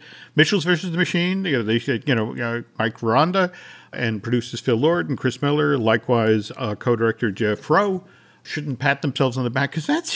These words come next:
huge that Mitchell's versus the Machine is their biggest animated film to date.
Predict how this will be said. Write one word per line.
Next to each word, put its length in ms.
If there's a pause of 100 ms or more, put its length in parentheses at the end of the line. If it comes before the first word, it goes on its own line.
(120)
huge 460
that 300
Mitchell's 260
versus 260
the 60
Machine 320
is 220 (420)
their 140
biggest 400
animated 400
film 180
to 140
date. 380